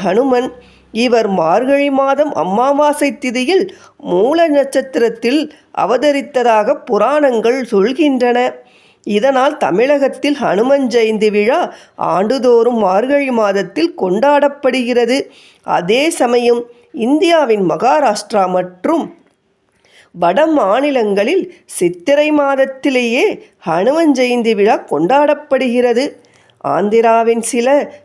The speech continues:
பகுதிகளில் வைகாசி மாதத்தில் கொண்டாடப்படுவது இன்றும் வழக்கம். ஹனுமன் ஜெயந்தி ரெண்டாயிரத்தி இருபத்தி நான்கு. தமிழகத்தில் மார்கழி மாத அமாவாசை தினமாக ஜனவரி பதினோராம் தேதி,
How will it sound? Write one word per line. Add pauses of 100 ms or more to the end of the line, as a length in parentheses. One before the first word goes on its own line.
பகுதிகளில்
வைகாசி
மாதத்தில்
கொண்டாடப்படுவது (120)
இன்றும்
வழக்கம். (540)
ஹனுமன்
ஜெயந்தி
ரெண்டாயிரத்தி
இருபத்தி
நான்கு. (520)
தமிழகத்தில்
மார்கழி
மாத
அமாவாசை
தினமாக (540)
ஜனவரி (160)
பதினோராம்
தேதி,